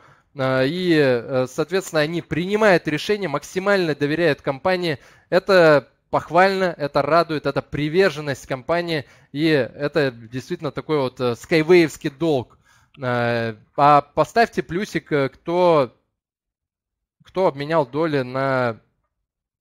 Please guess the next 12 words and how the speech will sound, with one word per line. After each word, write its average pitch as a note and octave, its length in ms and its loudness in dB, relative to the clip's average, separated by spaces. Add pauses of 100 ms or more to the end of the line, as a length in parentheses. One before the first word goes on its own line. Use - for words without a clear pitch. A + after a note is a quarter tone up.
(540)
денежные B2+ 400 -8
активы. A2+ 420 -10 (2000)
Тоже C#3+ 300 0
очень C3+ 340 -8
интересно. D#3 580 -6 (480)
То C#3+ 80 -4
есть C#3 160 -8
я, D#3 480 4
к - 160 -18
сожалению, D#3 480 -6
пока D3 220 -4
этим, C3+ 400 -6